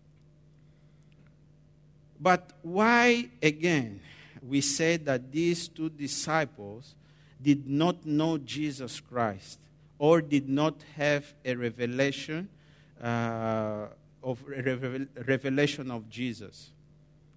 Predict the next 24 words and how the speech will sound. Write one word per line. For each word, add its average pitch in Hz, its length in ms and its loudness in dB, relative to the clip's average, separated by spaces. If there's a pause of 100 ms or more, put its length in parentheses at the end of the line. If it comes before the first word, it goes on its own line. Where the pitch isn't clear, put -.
(720)
And 139 180 2
this 165 200 2
is 170 180 -4
what 156 300 0
we 135 180 -4
want 135 340 -2
to 135 100 -12
talk 131 280 -4
about, 120 540 -2 (280)
uh, 107 380 -4
like, 107 240 -6 (160)
uh, 104 340 -8
in 110 140 -14
the 117 100 -4
rest 123 320 -4
of 113 120 -8 (140)
the, 113 140 -10
the 113 140 -8
message. 117 640 -6 (1080)
Let's 208 280 4
just 214 400 2 (160)
quickly 147 500 0
read 156 320 2
again 120 580 -2